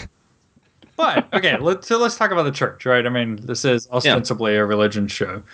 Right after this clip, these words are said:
Speaker 1: uh, and we are, like, thirty, or no, I don't know, twenty-five
Speaker 2: Only,
Speaker 1: minutes
Speaker 2: like,
Speaker 1: in or
Speaker 2: twenty or so
Speaker 1: something.
Speaker 2: minutes in. We always talk about tech,
Speaker 1: Yeah.
Speaker 2: too.
Speaker 1: Um,
Speaker 2: Have you heard about Donald Trump? Yeah, that's good.
Speaker 1: We, we, we almost got through a show without talking about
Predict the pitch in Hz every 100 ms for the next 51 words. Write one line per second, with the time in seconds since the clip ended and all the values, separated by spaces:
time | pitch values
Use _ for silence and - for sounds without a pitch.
0 | - - _ _ 123 110 123 120 113 113
1 | 110 104 104 107 101 98 - _ _ 110
2 | 98 98 101 127 117 120 110 104 - _
3 | _ _ _ _ - 127 104 98 101 -
4 | 117 104 _ - 104 104 101 - 98 92
5 | 87 92 90 87 - 123 - - 160 107
6 | 95 87 87 - - - - - 117 _
7 | 165 170 165 139 127 120 _ _ _ _
8 | 110 110 127 107 104 104 90 104 107 _
9 | 113 - - 98 92 - - - _ _
10 | _ _ _ _ _ _ _ - _ _
11 | _ _ _ _ _ 143 185 160 190 185
12 | 156 170 170 185 240 247 202 202 - 147
13 | 147 147 127 120 113 131 117 110 - -
14 | - 104 110 110